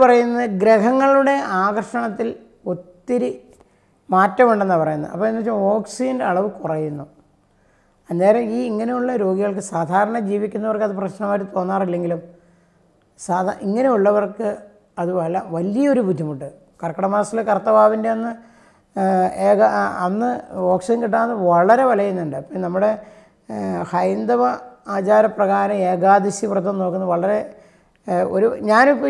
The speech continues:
ഈ ഇതിനോടനുബന്ധിച്ച് ചിന്തിക്കുമ്പോൾ വളരെ നല്ല, കാരണം അന്ന് ദഹനം കുറവാണെന്നാണ് പറയുന്നത്, ആഹാരങ്ങൾ വേണ്ടതുപോലെ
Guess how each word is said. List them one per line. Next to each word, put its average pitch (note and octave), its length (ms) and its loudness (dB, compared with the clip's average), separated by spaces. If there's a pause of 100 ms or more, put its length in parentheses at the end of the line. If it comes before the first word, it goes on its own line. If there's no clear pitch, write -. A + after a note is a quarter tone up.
ഈ - 20 0 (120)
ഇതിനോടനുബന്ധിച്ച് A#3 840 -2
ചിന്തിക്കുമ്പോൾ G#3+ 480 -2
വളരെ G3 260 2
നല്ല, F#3+ 220 -2
കാരണം G#3+ 220 -2
അന്ന് A3+ 160 -4 (140)
ദഹനം A3+ 400 0 (240)
കുറവാണെന്നാണ് F#3 520 0
പറയുന്നത്, C#3 380 -8 (520)
ആഹാരങ്ങൾ F#3+ 600 2 (140)
വേണ്ടതുപോലെ F#3 500 0